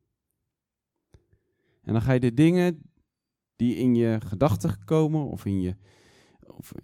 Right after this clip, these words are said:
waar een overtuiging over komt, die ga je opschrijven. Hoef je aan niemand te laten lezen, is gewoon voor jou. Wat hadden we de vorige keer gehoord? Zonen Gods worden geleid door de Heilige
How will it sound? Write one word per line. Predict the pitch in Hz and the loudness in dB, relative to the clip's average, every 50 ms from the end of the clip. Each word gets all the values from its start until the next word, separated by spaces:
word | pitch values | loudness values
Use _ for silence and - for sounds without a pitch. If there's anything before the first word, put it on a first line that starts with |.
| - - - | -18 -12 -6
waar | - 101 95 | -2 -2 0
een | 95 92 78 | 0 0 -2
overtuiging | 76 101 90 95 101 - - 147 139 151 170 170 160 156 151 | -2 -2 -2 -4 -8 -4 -2 0 0 0 0 -2 -2 0 0
over | 151 143 139 | 0 0 -2
komt, | - 135 131 131 | -4 -4 -4 -4
die | 123 | -6
ga | 113 - 120 | -6 -4 -2
je | 110 - | -2 -2
opschrijven. | - 101 - - - - - 82 85 85 - 87 73 - _ _ _ _ _ _ _ _ _ _ _ - | -4 -6 -10 -10 -10 -10 -8 -6 -6 -6 -8 -10 -14 -16 _ _ _ _ _ _ _ _ _ _ _ -6
Hoef | - 113 113 | -4 -2 -2
je | 139 151 | -2 -2
aan | 170 | -2
niemand | 175 190 208 190 170 165 | -4 -6 -6 -6 -8 -8
te | - 160 | -8 -6
laten | 170 160 151 - - | -6 -6 -6 -6 -4
lezen, | 143 147 151 147 147 135 135 135 139 139 - - | -2 -2 -2 -2 -2 -2 -2 -4 -4 -4 -6 -12
is | - - | -20 -8
gewoon | - 139 143 139 | -2 0 0 0
voor | 127 123 | 0 -2
jou. | 113 101 90 87 87 82 - _ _ _ _ _ _ _ _ _ _ _ _ _ _ _ _ _ _ _ _ _ _ _ _ _ - _ _ _ _ _ _ _ _ - _ _ _ _ _ _ _ - - _ _ _ _ _ _ _ _ _ _ _ _ _ _ _ _ _ _ _ | -2 -2 -4 -6 -8 -10 -12 _ _ _ _ _ _ _ _ _ _ _ _ _ _ _ _ _ _ _ _ _ _ _ _ _ -20 _ _ _ _ _ _ _ _ -20 _ _ _ _ _ _ _ -20 -20 _ _ _ _ _ _ _ _ _ _ _ _ _ _ _ _ _ _ _
Wat | _ - | _ -4
hadden | 120 123 123 117 | -2 0 0 0
we | 117 | -2
de | 113 | -4
vorige | 117 - 139 139 143 - | -4 -2 -2 -2 -2 -4
keer | - - 147 139 | -4 -6 -6 -2
gehoord? | - 135 139 147 147 151 147 - - - _ _ _ _ _ _ _ _ _ _ _ _ _ _ _ _ _ _ _ _ _ _ _ _ _ _ _ _ _ _ _ _ _ _ _ _ _ _ _ _ _ _ | 2 2 4 4 2 0 -4 -12 -20 -20 _ _ _ _ _ _ _ _ _ _ _ _ _ _ _ _ _ _ _ _ _ _ _ _ _ _ _ _ _ _ _ _ _ _ _ _ _ _ _ _ _ _
Zonen | - 98 107 131 131 135 139 131 135 | -6 0 4 6 6 6 4 2 0
Gods | 160 80 131 127 127 - - | -4 -2 -4 -4 -4 -6 -8
worden | - 107 104 104 98 | -8 -6 -6 -6 -6
geleid | - 107 104 107 107 110 113 117 110 - | -8 -6 -6 -4 -4 -4 -6 -6 -8 -8
door | - 92 87 | -8 -6 -6
de | 90 | -6
Heilige | 87 90 92 98 101 95 98 95 - - 95 90 90 95 | -6 -6 -6 -6 -6 -6 -8 -10 -10 -8 -8 -6 -8 -8